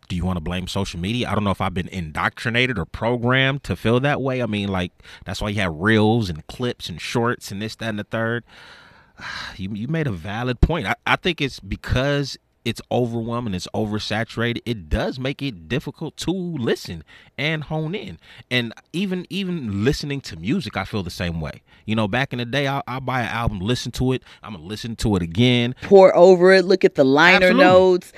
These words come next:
Speaker 2: hear
Speaker 1: Now,
Speaker 2: the little pe-
Speaker 1: I listen to it once, I'm done.
Speaker 2: I, it, it, and that is really how people consume stuff, and they make a judgment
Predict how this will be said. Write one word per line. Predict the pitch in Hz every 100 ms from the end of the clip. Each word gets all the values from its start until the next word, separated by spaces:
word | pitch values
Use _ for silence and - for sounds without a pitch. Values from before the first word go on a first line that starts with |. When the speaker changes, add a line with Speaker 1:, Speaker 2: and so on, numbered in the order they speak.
| -
Speaker 2:
hear | 110
Speaker 1:
Now, | 185 220
Speaker 2:
the | 208
little | 190 190 185
pe- | - - _ _ _
Speaker 1:
I | -
listen | 151 151
to | 165
it | 151
once, | 175 220 -
I'm | 107 90
done. | 80 76 _ _ _ - - 185
Speaker 2:
I, | 214
it, | 143 196 - - -
it, | - -
and | 226 220
that | 226 247
is | 190
really | 185 214 208
how | 196
people | - 208 185
consume | 196 180 - 190 185
stuff, | - 143
and | 170 175
they | 175
make | 175 170
a | 147
judgment | - 170 175 175 170 165